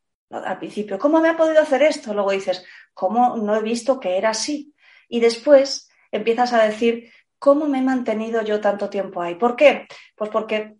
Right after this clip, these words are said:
probablemente tú habías cambiado. La situación, la persona, el evento, seguía igual. Pero tú,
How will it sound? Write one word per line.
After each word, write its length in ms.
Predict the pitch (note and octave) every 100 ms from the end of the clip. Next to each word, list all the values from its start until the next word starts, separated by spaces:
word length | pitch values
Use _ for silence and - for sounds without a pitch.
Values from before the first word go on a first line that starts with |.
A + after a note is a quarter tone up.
| _
probablemente 760 | B3 A#3+ C4+ D#4 C#4 C4+ C4+ C4
tú 180 | A#3+
habías 320 | A#3 G#3 G3+ -
cambiado. 600 | G#3+ F#3 F3+ F3+ F3+ - _ _ _ _ _
La 300 | - F#3 F#3
situación, 800 | G3 F#3+ F#3 - A#3 A#3 A3+ G#3+
la 160 | F#3 F#3
persona, 840 | E3+ - A#3+ A#3+ A3 G3+ G3+ - _ G#3 -
el 180 | G#3+ G3+
evento, 720 | G3 A#3 B3+ A#3+ A#3 G#3 G3+ - _ _
seguía 420 | - G#3+ G#3+ B3+
igual. 480 | C4 A3+ A3+ F3 - _ _ _ _ -
Pero 300 | A3 A3+ A3
tú, 380 | C#4+ C#4 C4